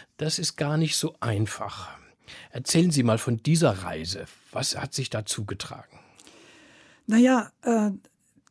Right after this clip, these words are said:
Speaker 2: es ist eigentlich die Geschichte von intensiven Erwartungen. Die, äh, Geschichte erzähle ich ja so, sonst wäre es ja ein, ein Essay oder es wäre vielleicht sogar nur ein Sachbericht,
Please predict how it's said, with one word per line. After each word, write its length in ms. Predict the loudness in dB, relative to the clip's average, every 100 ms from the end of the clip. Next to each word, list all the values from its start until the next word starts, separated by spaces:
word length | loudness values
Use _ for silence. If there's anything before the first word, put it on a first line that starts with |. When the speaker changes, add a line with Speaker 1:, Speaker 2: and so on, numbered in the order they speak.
| _ _ -14 -4
Speaker 2:
es 140 | 0
ist 260 | 0 -2 0
eigentlich 600 | 4 4 4 2 -2 -4
die 120 | -2
Geschichte 640 | 0 2 2 2 2 2 2
von 560 | 2 4 6 4 2 -2
intensiven 680 | 2 4 4 2 4 4 4
Erwartungen. 920 | 2 -2 -2 -4 -4 0 2 0 -2 -10 -20 -20 -20 _ -20 _
Die, 300 | 2 4 4
äh, 500 | 2 0 -2 0 -2 -4
Geschichte 460 | -2 0 0 0
erzähle 380 | -4 0 0 2
ich 100 | 0
ja 100 | 0
so, 220 | 0 -2
sonst 260 | 0 -2 0
wäre 220 | -2 -2
es 140 | -2
ja 240 | -2 -4 -4
ein, 480 | -4 -4 -2 -4 -8
ein 200 | -4 -4
Essay 460 | -4 -6 -2 0 0
oder 240 | 0 -6
es 180 | -10 -8
wäre 280 | -6 -4 -6
vielleicht 360 | -6 -6 -8
sogar 220 | -10 -6 -2
nur 100 | -2
ein 60 |
Sachbericht, 680 | -2 -8 -6 -4 -2 -4